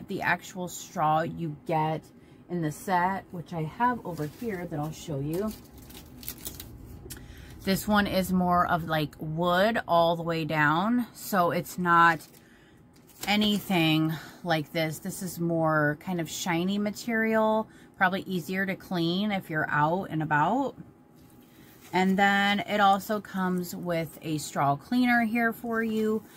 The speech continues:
So you get all of this plus this little pouch for seven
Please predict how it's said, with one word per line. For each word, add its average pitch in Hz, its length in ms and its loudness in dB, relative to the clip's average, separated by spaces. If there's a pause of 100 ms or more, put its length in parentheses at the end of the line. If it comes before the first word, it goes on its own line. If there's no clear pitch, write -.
(200)
So 165 800 2
you 196 240 -2
get 208 300 0
all 294 280 2
of 285 160 0
this 226 400 2 (120)
plus 294 240 0
this - 240 -8
little 226 200 -4
pouch 226 800 0 (400)
for 208 360 4
seven 233 600 4